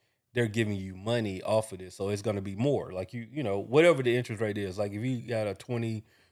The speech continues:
percent interest rate on your credit card, to take the cash advance, it's probably gonna be an extra five to ten percent more than that,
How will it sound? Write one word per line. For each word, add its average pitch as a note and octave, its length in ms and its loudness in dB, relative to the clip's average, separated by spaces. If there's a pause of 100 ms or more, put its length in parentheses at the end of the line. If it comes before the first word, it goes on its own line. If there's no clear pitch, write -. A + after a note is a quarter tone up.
percent A#2 280 0
interest G#2+ 340 -4
rate G#2+ 160 0
on G2+ 100 -2
your F#2 80 -4
credit G2 300 -4
card, F#2 420 -4 (460)
to - 80 -20
take A#2 200 0
the F#2+ 60 -6
cash G#2 320 -2
advance, F2+ 380 -8
it's F2+ 100 -14
probably F#2+ 180 0
gonna F#2 120 -6
be F2+ 100 -6
an E2+ 80 -6
extra F2+ 200 -10
five F#2 280 -2
to E2+ 60 -8
ten F#2+ 180 -8
percent F2+ 300 -14
more F#2+ 240 -16
than F2 120 -20
that, F2 200 -18